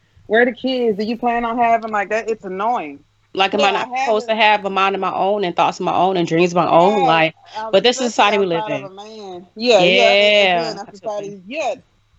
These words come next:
Speaker 1: Even I, I only ha-, I have one child myself, and I still get, "Are you having any more? He's getting kinda older. He needs a sibling." You know what I'm saying? Even though I do want more children, that's annoying. It's like, can I get myself together first again? Like, I love my
Speaker 2: Mm-hmm.
Speaker 1: baby, but he was definitely unplanned.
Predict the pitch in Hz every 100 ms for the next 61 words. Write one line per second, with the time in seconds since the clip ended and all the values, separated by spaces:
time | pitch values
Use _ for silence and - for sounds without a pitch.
0 | 240 302 302 285 277 294 294 285 254 254
1 | 262 240 247 262 233 220 214 214 240 247
2 | 214 214 233 233 226 208 185 190 214 220
3 | 226 233 226 226 214 226 247 262 _ _
4 | - 170 214 214 220 208 208 233 240 214
5 | 202 190 196 190 - 254 220 233 233 262
6 | 277 277 269 262 254 269 254 247 226 220
7 | 269 247 214 214 202 - 208 208 214 185
8 | 185 208 214 156 151 _ _ _ _ _
9 | _ _ _ _ 202 214 202 185 170 _
10 | - 220 233 233 208 202 269 277 240 202
11 | 180 190 185 190 175 170 160 151 156 165
12 | 175 196 240 233 214 226 247 214 180 220
13 | 196 175 226 254 269 269 269 262 247 233
14 | 247 247 190 151